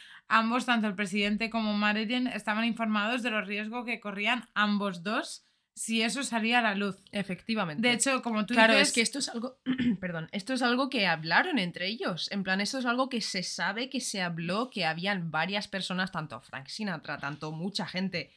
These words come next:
Speaker 2: que sabían lo que estaba pasando y, y
Speaker 1: Que no, es que nos,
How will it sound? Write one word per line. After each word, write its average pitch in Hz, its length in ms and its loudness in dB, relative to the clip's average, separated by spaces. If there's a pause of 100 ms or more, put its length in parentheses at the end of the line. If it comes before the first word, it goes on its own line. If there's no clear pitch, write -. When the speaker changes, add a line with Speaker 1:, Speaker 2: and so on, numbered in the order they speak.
(340)
Speaker 2:
que 170 140 -6
sabían 175 580 2
lo 175 100 0
que 160 80 -4
estaba 196 380 0
pasando 175 600 -2 (420)
y, 196 420 2 (100)
y 185 420 2
Speaker 1:
Que 269 100 6
no, 262 100 8
es 269 220 2
que 294 100 6
nos, 294 160 4